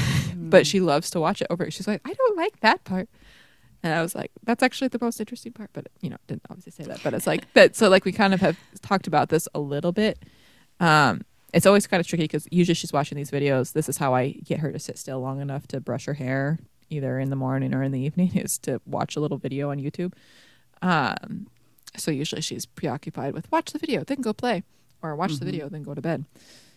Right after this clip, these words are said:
Speaker 1: Um, so we haven't had too deep of discussions on this yet. Um, I've definitely had a lot of rough conversations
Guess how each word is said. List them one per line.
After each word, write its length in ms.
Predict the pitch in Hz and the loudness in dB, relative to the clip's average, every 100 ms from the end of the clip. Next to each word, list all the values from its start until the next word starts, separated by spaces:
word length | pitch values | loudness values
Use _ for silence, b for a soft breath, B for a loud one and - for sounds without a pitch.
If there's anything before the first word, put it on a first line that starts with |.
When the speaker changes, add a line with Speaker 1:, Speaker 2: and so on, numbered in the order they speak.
| b _ _ | b _ _
Speaker 1:
Um, 500 | 170 160 147 123 - - - | 4 6 6 4 -2 -10 2
so 120 | 185 | 6
we 100 | 175 | 8
haven't 180 | 226 247 | 8 8
had 200 | 214 175 - _ _ _ | 6 4 -2 _ _ _
too 280 | - 320 302 | 2 6 6
deep 200 | - 151 | 4 -2
of 120 | 143 | -4
discussions 580 | - - - - - - - | -6 -12 -12 -10 -10 -12 -8
on 160 | 151 | -6
this 220 | 127 160 - | -6 -8 -8
yet. 480 | 135 71 - - - _ _ | -10 -10 -12 -18 -20 _ _
Um, 480 | 175 151 95 80 180 - _ _ | 0 2 2 -2 -6 -10 _ _
I've 220 | 156 - | -4 -4
definitely 300 | - 143 160 | -6 -6 -4
had 100 | 151 | -4
a 60 | 120 | -2
lot 180 | 113 120 | -2 -2
of 140 | - _ _ - | -6 _ _ -4
rough 200 | 147 143 | -4 -2
conversations 960 | 143 127 - 156 - 135 135 - - | -8 -8 -8 -8 -8 -8 -8 -10 -10